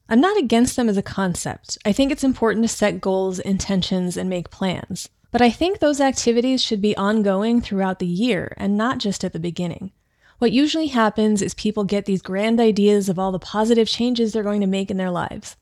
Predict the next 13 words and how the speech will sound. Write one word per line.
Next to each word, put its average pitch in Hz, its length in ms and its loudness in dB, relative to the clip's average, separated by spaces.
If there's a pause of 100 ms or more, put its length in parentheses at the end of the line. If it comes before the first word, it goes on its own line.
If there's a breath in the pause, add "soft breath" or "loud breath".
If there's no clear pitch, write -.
(320)
They 208 120 4
get 196 120 4
excited. 202 640 0 (380)
They 226 160 4
talk 254 320 0
about 233 260 2
the 202 60 0
great 233 360 0
things 254 220 0
they're 233 100 -2
going 240 220 0
to 233 80 4
do, 214 460 -2